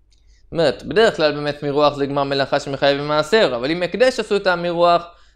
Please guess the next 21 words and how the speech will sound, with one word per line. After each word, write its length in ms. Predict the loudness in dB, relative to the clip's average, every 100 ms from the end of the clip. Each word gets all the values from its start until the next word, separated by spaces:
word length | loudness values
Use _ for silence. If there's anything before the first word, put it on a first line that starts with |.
| -2
זה 120 | 0
עדיין 320 | 4 4 2
לא 280 | 0 0 0 -4
סוף 220 | -6 -4 -6
פסוק, 400 | -4 0 0 0
ואם 460 | -4 -4 -6 -8 -10 _ -14 -4
זה 140 | -2
אחר 160 | 0 -2
כך 100 | -2
עובר 160 | 0
לרשות 300 | 0 -2 -6
של 100 | -8
מישהו 260 | -6 -2 0
אחר, 140 | 2
הוא 180 | 0 0
חייב 180 | 0 0
לתת 220 | 0 -4
מזה 320 | -4 0 0
מעשרות. 540 | 0 -2 -4 -10 -14 -16 _ _ _ _ _ _ _ _ _ _ _ _ _ _ _ _ _ _ -20 _ _ 0
ככה 220 | 2 2
מסביר 540 | 0 0 0 2 -2